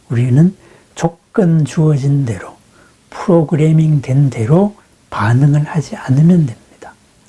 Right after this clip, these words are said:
거기에서 여유를 두면 됩니다. 내가 왜 꼭 이렇게 행동해야 되느냐? 저 사람을 꼭 내가 이렇게 조건 반사적으로 행동을 해야 되느냐?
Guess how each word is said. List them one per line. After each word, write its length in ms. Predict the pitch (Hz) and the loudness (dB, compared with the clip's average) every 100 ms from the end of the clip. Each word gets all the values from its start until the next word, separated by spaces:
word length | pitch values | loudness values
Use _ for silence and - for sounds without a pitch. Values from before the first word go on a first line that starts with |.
| _ | _
거기에서 680 | - 139 139 131 127 165 120 | -4 0 0 0 -2 0 0
여유를 500 | 110 135 165 160 120 | 2 2 4 2 -2
두면 320 | 123 107 104 | -8 -8 -10
됩니다. 160 | - _ _ - _ _ - - - _ | -14 _ _ -20 _ _ -20 -20 -20 _
내가 440 | 113 117 156 143 101 | 0 2 2 0 2
왜 200 | 147 220 - - | 2 2 -2 -4
꼭 180 | 160 - | -4 -4
이렇게 360 | 147 165 - 175 | -6 -6 -6 -6
행동해야 680 | - 143 147 127 123 117 147 | -2 0 0 -2 -4 -6 -6
되느냐? 1000 | - 107 110 98 92 98 101 98 92 - _ _ _ - _ _ - | -6 -4 -4 -6 -10 -8 -6 -6 -8 -14 _ _ _ -20 _ _ -8
저 120 | 143 | -2
사람을 440 | 175 180 170 175 | 0 2 2 0
꼭 280 | 175 196 190 | -2 -2 2
내가 240 | 156 156 | 2 2
이렇게 320 | 170 143 156 - | 0 -2 -4 -8
조건 460 | - - - 151 | -8 -6 -2 0
반사적으로 640 | 131 120 123 123 120 127 165 | 0 -4 -4 -4 -4 -6 -6
행동을 500 | 165 131 123 120 117 | -4 -4 -4 -6 -6
해야 240 | 120 107 | -8 -10
되느냐? 600 | - 254 - 127 104 - | -14 -18 -10 -10 -10 -18